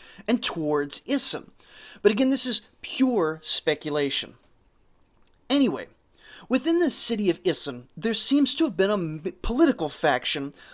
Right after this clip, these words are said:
of native Akkadians gaining some amount of power. We know basically nothing about them. We don't, we don't know when they actually emerged. Some think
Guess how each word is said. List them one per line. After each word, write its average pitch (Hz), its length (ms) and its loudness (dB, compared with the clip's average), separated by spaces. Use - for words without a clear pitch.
of 190 200 4
native 185 400 0
Akkadians 156 800 -2
gaining 233 440 -2
some 226 340 2
amount 151 320 0
of - 160 -18
power. 165 380 2
We 240 100 2
know 269 120 4
basically 196 500 4
nothing 151 320 2
about 127 340 2
them. 143 100 -4
We 226 120 2
don't, 254 180 4
we 240 140 4
don't 285 160 6
know 226 100 4
when 214 140 4
they 196 120 2
actually 170 540 0
emerged. 196 540 4
Some 277 200 2
think 254 300 -2